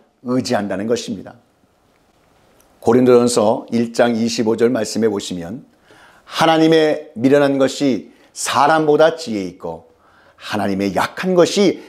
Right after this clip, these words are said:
사람보다 강하니라." 아멘. 예수님만을 자랑한다는 것은 예수님만 사랑하기 때문에 가능한 것입니다.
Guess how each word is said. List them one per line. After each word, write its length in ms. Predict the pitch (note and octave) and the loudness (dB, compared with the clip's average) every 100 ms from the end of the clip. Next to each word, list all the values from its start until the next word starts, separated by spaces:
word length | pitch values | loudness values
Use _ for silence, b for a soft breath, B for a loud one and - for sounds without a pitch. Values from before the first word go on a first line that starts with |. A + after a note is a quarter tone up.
| - | -14
사람보다 1080 | - - A#2+ C3+ A#2+ A2 G#2 G2+ A#2 D3 D3 | -10 -2 2 2 2 0 0 2 2 -2 -8
강하니라." 640 | - E2 D#2+ D2+ D#2 D#2+ - | -12 -12 -10 -10 -10 -12 -14
아멘. 480 | D2 F2 G2 D2 - _ _ _ _ b b b b b - | -12 -8 -8 -8 -18 _ _ _ _ b b b b b 2
예수님만을 1040 | A2+ A3 - C#4 C#4 C4+ C4+ B3 B3+ C4+ | 4 6 4 4 6 6 6 6 6 4
자랑한다는 480 | G#3 G#3 G#3 F#3+ F3+ | 2 2 2 2 2
것은 500 | E3+ - D#3+ F#3 G3 b b b - | 0 0 -4 -6 -10 b b b -14
예수님만 880 | F#2 B2+ G3+ - F#3+ F3+ D#3+ F3 F#3 | -2 2 2 2 0 0 2 2 -2
사랑하기 540 | F#3 E3+ C#3+ C3 C3 | -4 -4 -2 -2 -2
때문에 600 | B2 G#2 G2 B2 C#3+ C#3+ - _ _ | -2 -2 0 0 0 -4 -20 _ _
가능한 380 | - F2+ E2+ G2 | -12 -10 -8 -6
것입니다. 480 | G2 - F2 E2 | -6 -6 -10 -14